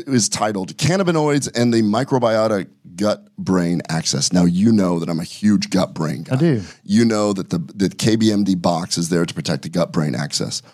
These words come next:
Speaker 1: The title of the article is "Emerging Effects of Cannabidiol and Potential Applications to Alcohol Use Disorder." Now, we had mentioned that alcohol could be a minivan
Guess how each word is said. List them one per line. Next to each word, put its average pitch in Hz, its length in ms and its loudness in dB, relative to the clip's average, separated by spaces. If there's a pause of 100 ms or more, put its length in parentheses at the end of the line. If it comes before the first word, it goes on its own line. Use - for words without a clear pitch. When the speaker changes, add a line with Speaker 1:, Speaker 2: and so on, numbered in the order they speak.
(440)
Speaker 1:
The 104 140 2
title 127 360 0
of 120 100 -4
the 107 120 0
article 95 340 0
is 95 80 0
"Emerging 101 420 2
Effects 82 340 -4
of - 120 -4
Cannabidiol 82 720 0
and 80 100 -4
Potential 98 480 -2
Applications - 800 -2 (480)
to 95 240 -2 (440)
Alcohol 95 1500 -2 (120)
Use 87 360 0
Disorder." - 540 -2 (320)
Now, 135 280 0 (300)
we 110 180 4
had 110 180 2
mentioned 117 580 0 (360)
that 104 180 -4
alcohol 98 500 -2
could 95 160 0
be 104 100 6
a 95 60 2
minivan 90 680 0